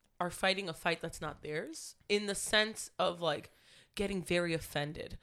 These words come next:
Like, I'm all about, like, I, I want you, like, you to stand up for someone who can't stand up for themselves or something like that, right?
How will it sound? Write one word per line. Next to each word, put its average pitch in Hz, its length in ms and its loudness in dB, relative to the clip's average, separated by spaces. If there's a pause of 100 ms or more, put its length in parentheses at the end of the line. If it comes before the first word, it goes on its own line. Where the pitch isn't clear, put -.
(260)
Like, - 220 2
I'm 254 160 6
all 339 140 6
about, 208 420 8
like, 165 240 2 (100)
I, 190 260 8
I 170 100 6
want 185 240 4 (200)
you, 165 100 -4
like, 165 240 2 (140)
you 175 200 -2
to 175 60 0
stand 170 280 4
up 165 100 6
for 175 80 0
someone 165 300 2
who 165 80 0
can't 160 200 0
stand 156 160 -2
up 139 80 -2
for - 100 -6
themselves 143 380 -2
or 175 60 -6
something 170 220 -8
like 170 100 -6
that, 151 180 -4
right? 156 180 0